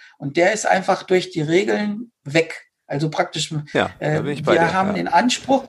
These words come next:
Speaker 1: wir haben den Anspruch, dass die Regeln quasi zu viel von unserem Leben abdecken,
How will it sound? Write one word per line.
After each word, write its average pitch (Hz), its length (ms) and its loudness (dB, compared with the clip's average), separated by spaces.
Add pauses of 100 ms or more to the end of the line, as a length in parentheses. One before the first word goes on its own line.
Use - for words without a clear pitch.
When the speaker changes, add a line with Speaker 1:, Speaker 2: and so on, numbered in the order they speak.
Speaker 1:
wir 185 160 6
haben 202 160 4
den 185 160 2
Anspruch, 240 480 2
dass 175 220 2
die 175 120 -2
Regeln 202 540 2
quasi 175 580 2 (140)
zu 285 240 2
viel 214 360 -2
von 190 180 -2
unserem 165 300 0
Leben 156 280 -2
abdecken, 254 800 0